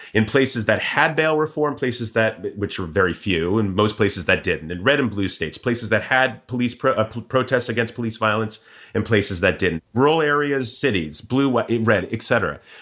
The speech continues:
The lead should have been, this undermines, the data that just came out undermines years' worth of effort by police and prosecutors and prison interests across the country to convince us that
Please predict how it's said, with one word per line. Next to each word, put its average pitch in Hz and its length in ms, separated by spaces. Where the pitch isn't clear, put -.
The 92 80
lead 208 360
should 82 160
have 76 120
been, 73 280
this 139 160
undermines, 110 800
the 104 80
data 117 240
that 123 80
just - 160
came 110 80
out 98 160
undermines 98 800
years' 156 500
worth 85 440
of 107 160
effort 104 520
by 101 340
police 117 400
and 110 80
prosecutors 87 800
and 85 100
prison 85 280
interests 82 300
across - 360
the 165 80
country - 500
to 147 140
convince 143 580
us - 320
that 117 260